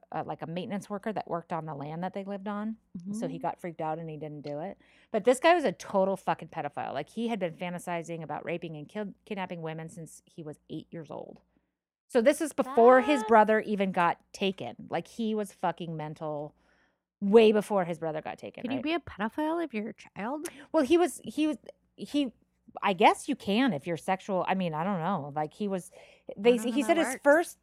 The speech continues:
Speaker 1: his, one of his first memories of that kind of thinking was he had, um, he had this fantasy of kidnapping the eight-year-old girl who lived, like, next door and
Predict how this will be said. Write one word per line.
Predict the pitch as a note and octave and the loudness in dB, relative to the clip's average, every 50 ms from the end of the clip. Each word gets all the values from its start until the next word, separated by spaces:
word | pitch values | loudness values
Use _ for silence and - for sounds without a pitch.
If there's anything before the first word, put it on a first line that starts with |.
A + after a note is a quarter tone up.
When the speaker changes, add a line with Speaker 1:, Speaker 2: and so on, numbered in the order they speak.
| _ - | _ -8
Speaker 1:
his, | G#3 A3+ A3+ G3+ F#3+ - - - | -4 -2 -2 -2 -4 -10 -18 -12
one | - G#3+ G#3+ A3 A#3 | -8 -4 -2 -2 -2
of | G3+ | 0
his | G3+ F3+ F3+ - - | -2 -2 -4 -4 -4
first | - A3 A#3 A3+ - | -2 -2 -2 -2 -2
memories | G#3 G3 G3 G3 F#3+ F3 D#3+ | -4 -4 -2 -2 -2 -2 -4
of | F3 D#3 | -4 -4
that | D#3+ D#3 - _ | -4 -4 -4 _
kind | - F#3 E3 | -10 -10 -10
of | D3 - | -10 -8
thinking | - A3 A3+ A3 - F3 E3+ D#3+ | -4 -4 -4 -4 -4 -6 -8 -6
was | D#3 D3+ - | -8 -8 -8
he | - F#3 F3 | -8 -8 -6
had, | - F3 E3 D#3 - - - - - | -4 -4 -4 -4 -4 -8 -12 -8 -6
um, | E3 D#3+ D3+ D3+ D3 - - - | -4 -4 -4 -6 -8 -10 -12 -16
he | E3+ - F3+ | -14 -10 -8
had | F3 F3 E3+ D#3 | -6 -6 -6 -6
this | D#3 D#3 - | -8 -12 -10
fantasy | - F3+ F#3 F#3+ F#3+ F3+ - - D#3 D#3 - | -8 -6 -6 -4 -6 -8 -8 -8 -8 -8 -6
of | - D#3 D#3 - _ | -6 -6 -8 -8 _
kidnapping | - - F3 F#3 F3+ F3 - F3 D#3+ D#3 | -14 -10 -8 -8 -8 -8 -8 -8 -8 -8
the | - - D#3+ | -8 -8 -10
eight-year-old | - - - E3 D#3 D3+ D3 | -8 -8 -8 -8 -8 -8 -8
girl | D#3+ D#3+ D#3+ D#3+ | -6 -6 -6 -6
who | D#3 D3 | -8 -8
lived, | C#3+ D#3 D#3 - - - - - - | -8 -8 -8 -8 -10 -18 -20 -18 -12
like, | - D3+ D3 - | -12 -12 -12 -10
next | D3 D3+ - - - - | -12 -14 -14 -14 -12 -8
door | - D#3 D#3 D#3+ E3 | -6 -4 -4 -4 -4
and | - - D#3 D#3 | -6 -8 -10 -10